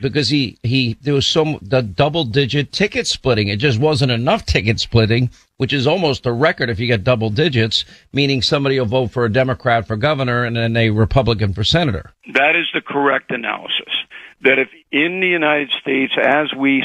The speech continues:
Speaker 2: stand today, you take a fringe state where, you know, the people are evenly divided and independents decide, and you come up with an extreme position. And all he had to do, and incest, this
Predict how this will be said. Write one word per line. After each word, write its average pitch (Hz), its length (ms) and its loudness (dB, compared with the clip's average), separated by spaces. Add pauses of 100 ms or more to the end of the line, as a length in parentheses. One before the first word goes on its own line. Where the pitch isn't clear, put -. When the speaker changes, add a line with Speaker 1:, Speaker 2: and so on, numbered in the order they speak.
Speaker 2:
stand 117 380 -2
today, - 520 -4 (360)
you 160 320 2
take - 400 0
a 123 180 -4 (160)
fringe 160 400 2 (100)
state 151 320 0
where, 139 480 0
you 156 160 -4
know, 139 220 0
the 135 200 0 (100)
people 165 520 -2
are 135 440 0 (560)
evenly 160 680 0
divided 165 600 -2
and 143 200 -2
independents 143 800 -4
decide, 139 760 -2 (340)
and 139 100 2
you 139 100 2
come 147 240 -4
up 180 200 0
with 143 120 -10
an 131 160 -4
extreme 151 420 0
position. 180 440 -2
And 160 180 0
all 233 380 0
he 214 260 0
had 175 240 0
to 135 80 -6
do, 131 440 0
and 147 100 -4
incest, - 520 -2
this 185 160 0